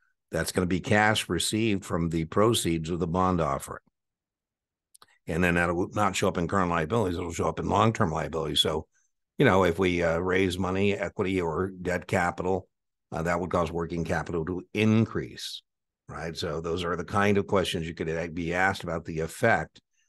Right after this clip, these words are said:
that certain transactions would have on the balance sheet, right? And that would be a primary transaction. All right, so that would be what we call our, a,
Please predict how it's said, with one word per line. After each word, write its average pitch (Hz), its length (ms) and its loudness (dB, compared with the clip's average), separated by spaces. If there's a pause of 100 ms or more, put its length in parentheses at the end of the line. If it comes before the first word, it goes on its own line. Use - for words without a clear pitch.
(160)
that 82 160 -6
certain 95 360 0
transactions 87 840 0
would 80 160 -6
have 80 520 -2 (560)
on 82 180 -4
the 82 80 -2
balance 82 420 -2
sheet, - 260 -10 (540)
right? 73 140 -8
And 76 80 -6
that 80 120 -2
would 85 120 -2
be 82 120 -4
a 80 40 -4
primary 80 500 -6
transaction. 80 640 -4 (580)
All 135 100 2
right, 104 180 6
so 113 120 2
that 123 240 4
would 147 120 0
be 117 220 2
what 104 180 0
we 101 140 0
call 95 480 0
our, 87 500 -2
a, 82 360 -4